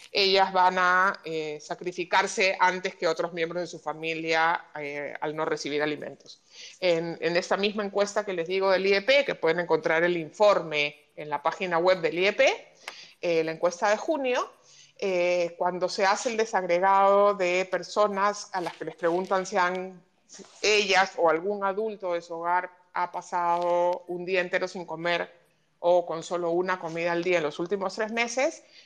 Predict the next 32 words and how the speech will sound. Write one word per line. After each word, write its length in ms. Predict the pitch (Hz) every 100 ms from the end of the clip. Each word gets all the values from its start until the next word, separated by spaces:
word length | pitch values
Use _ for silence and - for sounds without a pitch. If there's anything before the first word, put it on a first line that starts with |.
| _ -
eh, 840 | 180 165 165 165 160 156 - -
el 160 | - 175
número 260 | 190 196 196
de 80 |
mujeres 400 | 170 160 226 196
que 80 | -
responden 720 | 156 147 175 170 170 170 170
que 140 | 170 151
sí 440 | 214 208 214 - _ _ _
es 280 | - 170 165
casi 280 | 160 - 160
diez 260 | 170 180
puntos 460 | 180 180 175 170 170
porcentuales 680 | 170 160 156 143 160 156 160
más 160 | 156 -
que 80 |
el 60 | 160
número 280 | 151 147 147
de 80 | 156
hombres 300 | 160 139 -
que 100 | 135
contestan 460 | 135 131 - 131
que 100 | 117
sí. 220 | - - _ _ -
Entonces, 500 | 151 147 143 143 143
es, 400 | 151 147 - -
hay, 280 | 170 165 -
hay, 600 | 156 165 160 147 - _
hay 160 | - 156
una 160 | 151 160
evidencia 480 | 156 156 156 165
clarísima 720 | 160 151 156 - 156 151 151